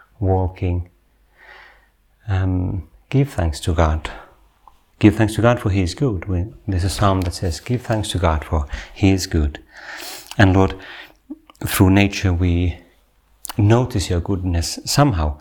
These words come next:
even y-, though your goodness and your, uh, your beauty is in many ways hidden from us at the moment, but the beauty of nature and the good and goodness of nature,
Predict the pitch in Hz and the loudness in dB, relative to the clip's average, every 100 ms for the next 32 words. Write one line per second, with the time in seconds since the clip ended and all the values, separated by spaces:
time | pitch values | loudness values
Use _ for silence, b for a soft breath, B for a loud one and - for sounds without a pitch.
0 | B B B - 95 98 92 98 110 98 | B B B -2 2 4 2 0 0 2
1 | 90 90 85 80 98 104 92 - 101 85 | 4 4 2 2 2 2 0 -4 -2 0
2 | 87 82 78 - _ _ _ - 156 87 | 0 0 -4 -8 _ _ _ -8 0 0
3 | 135 208 202 196 190 80 87 87 117 113 | -2 -6 -8 -4 -2 2 2 6 4 4
4 | 104 101 B B B B B B B - | 0 -2 B B B B B B B 2
5 | 101 90 87 - - - - 85 87 87 | 4 4 0 -4 -6 -6 2 2 4 0
6 | 98 101 90 90 92 85 - - 113 123 | 0 2 2 4 2 0 -4 -2 0 0
7 | - 101 98 92 - 92 85 117 160 98 | -2 -2 -2 -2 -4 0 4 4 4 0
8 | 90 92 - B B B B B B B | -2 -4 -4 B B B B B B B
9 | _ - 90 98 98 98 - 107 107 - | _ 0 4 4 4 2 4 4 2 0
10 | 104 87 90 92 90 90 95 - 92 98 | 0 2 0 0 0 0 -2 -2 0 0
11 | - 98 101 98 98 90 | 2 2 2 2 0 0